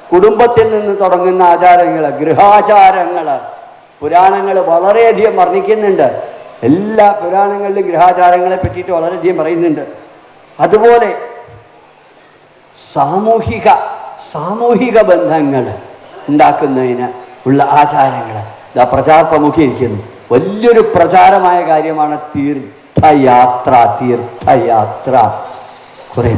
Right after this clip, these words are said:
പുണ്യസ്ഥലങ്ങളിലേക്ക് പോവുക എന്നുള്ളത് മാത്രമല്ലാതെ തീർത്ഥയാത്ര പല പദങ്ങളും നമുക്കറിയില്ല,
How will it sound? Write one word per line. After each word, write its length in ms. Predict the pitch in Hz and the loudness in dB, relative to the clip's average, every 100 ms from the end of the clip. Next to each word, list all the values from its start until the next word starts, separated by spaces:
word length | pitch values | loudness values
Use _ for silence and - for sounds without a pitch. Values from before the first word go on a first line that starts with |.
| 104 | -2
പുണ്യസ്ഥലങ്ങളിലേക്ക് 960 | 110 117 131 101 107 110 113 113 113 | -2 0 0 0 -4 -6 -8 -10 -10
പോവുക 320 | 107 117 110 117 | -10 -6 -4 -2
എന്നുള്ളത് 460 | 113 113 120 113 | -4 -8 -10 -8
മാത്രമല്ലാതെ 920 | 110 - 110 151 - - 113 110 - - - - - - - _ - - - - - - | -4 -4 -4 -2 -2 -2 -6 -8 -8 -16 -20 -20 -20 -20 -20 _ -20 -20 -20 -20 -6 -2
തീർത്ഥയാത്ര 680 | 131 131 - 156 147 143 147 131 | 0 0 0 0 4 4 4 2
പല 100 | 139 139 131 | 4 4 4
പദങ്ങളും 420 | 127 127 143 160 147 | 2 2 0 -2 -4
നമുക്കറിയില്ല, 580 | 131 139 120 147 151 | -2 -2 0 0 0